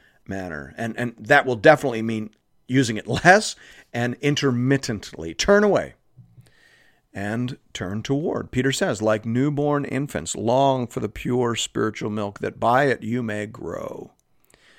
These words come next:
I love what Edmund Clowney says here. He says,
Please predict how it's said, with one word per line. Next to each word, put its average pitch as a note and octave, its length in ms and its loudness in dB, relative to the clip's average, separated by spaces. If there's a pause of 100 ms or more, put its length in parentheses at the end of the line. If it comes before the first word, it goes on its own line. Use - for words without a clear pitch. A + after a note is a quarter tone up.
(560)
I G2+ 60 -4
love A2 120 0
what G#2+ 160 2
Edmund G2+ 540 -4
Clowney A2 580 -2 (160)
says - 280 -4
here. G#2+ 260 0
He A2 100 -4
says, A#2 300 -4